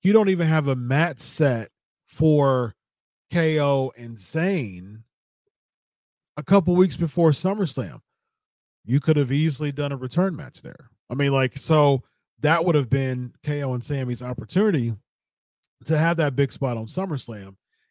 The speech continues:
And just think about just three and a half months ago, they were one of the hottest duos in all of professional wrestling. And just three and a half months later, man, just their stock is, like,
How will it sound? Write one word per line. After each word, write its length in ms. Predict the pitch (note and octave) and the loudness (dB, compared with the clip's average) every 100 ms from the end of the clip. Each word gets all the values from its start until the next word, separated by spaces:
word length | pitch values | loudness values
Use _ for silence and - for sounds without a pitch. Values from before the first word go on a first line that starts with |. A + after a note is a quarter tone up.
| - | -16
And 100 | B2+ | -8
just 260 | F3 B3 - | -6 -6 -2
think 180 | A#3 A3 | -2 0
about 340 | E3 C#3 B2 | 0 0 0
just 380 | C#3 A#2+ - - _ | -2 -4 -8 -18 _
three 220 | - D3+ B3 | -6 -2 0
and 80 | |
a 40 | G#3+ | 2
half 240 | E3 C#3+ | 2 0
months 320 | C3 C#3 C#3+ | 0 -2 -2
ago, 520 | C3+ G#2+ G2+ F#2 F2+ F2 _ _ _ _ _ _ _ - | -4 -2 -4 -4 -8 -10 _ _ _ _ _ _ _ -14
they 320 | A2+ C#3+ E3+ | 0 4 6
were 280 | E3+ D#3+ D3 | 6 6 6
one 320 | B2+ C3+ C#3 | 2 -2 -2
of 100 | B2 | -4
the 120 | A#2+ | -6
hottest 960 | A2+ - C#3 C#3+ D#3 D#3 - - - - _ _ _ _ | -8 -4 -2 2 2 2 0 -12 -18 -20 _ _ _ _
duos 1000 | - D3+ D#3 A2+ F#2+ E2 D#2+ E2+ - - - _ _ _ - | 2 6 6 4 -4 -6 -8 -10 -12 -12 -18 _ _ _ -10
in 160 | B2+ A#2 - | -6 -6 -2
all 360 | B2+ C#3 E3 | 0 4 4
of 200 | C#3 - | 4 -2
professional 580 | - A#2+ B2+ B2+ - G#2+ | -8 -2 0 0 -2 -10
wrestling. 640 | G#2 A#2 A#2 A2 F2 E2 - _ _ _ | -6 -4 -4 -8 -12 -14 -20 _ _ _
And 120 | A2 | -12
just 280 | G#2+ C#3+ - | -2 -2 -2
three 140 | C#3 D#3 | -4 -2
and 80 | |
a 40 | C#3 | -2
half 260 | C3 A#2+ A#2 | -4 -6 -8
months 280 | A#2 A2 | -12 -8
later, 320 | G#2+ G#2 F#2+ D#2+ | -6 -6 -6 -10
man, 340 | D#2+ E2+ E2+ | -12 -12 -12
just 160 | A2 A2+ | -12 -8
their 140 | A#2 | -8
stock 320 | A2+ A2 F#2 - | -8 -10 -12 -14
is, 340 | E2 D2+ - - _ - | -16 -14 -14 -14 _ -14
like, 200 | E2 | -14